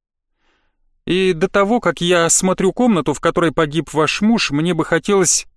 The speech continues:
составить предварительную картину, представить, что там произошло.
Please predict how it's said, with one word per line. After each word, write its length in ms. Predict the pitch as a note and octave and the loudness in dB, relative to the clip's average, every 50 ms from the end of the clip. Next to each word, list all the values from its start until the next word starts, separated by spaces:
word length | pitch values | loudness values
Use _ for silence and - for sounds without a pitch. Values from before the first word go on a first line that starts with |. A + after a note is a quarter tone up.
| _ _ | _ _
составить 640 | - - - F3+ - - - G3 F#3 F3+ - - | -4 0 0 0 0 0 0 0 0 0 -4 -4
предварительную 720 | - F3+ F#3+ E3 F3 G3 G3 E3+ C3 - C#3 C#3 C#3+ C#3 B2+ | -4 -2 -2 0 0 0 0 0 -2 0 0 2 0 0 0
картину, 500 | - D#3+ D#3 - - D3+ B2 A#2 G#2+ - - - _ _ _ _ _ _ | -2 -4 -4 -2 -2 0 0 0 0 -2 -10 -20 _ _ _ _ _ _
представить, 640 | G3+ A3+ A3+ - - - - G3 F3 D3 C3 C3+ | -2 0 0 0 -2 0 2 2 2 2 2 0
что 260 | B2 - - - G3+ G3 | -2 -2 -2 -2 -2 -2
там 200 | - F3+ E3 - | 0 -2 -2 -2
произошло. 640 | - - E3+ D#3+ C#3+ E3+ - - - B2 A2 G2 | -2 -2 -2 0 -2 -2 -4 -2 -2 -2 -2 -2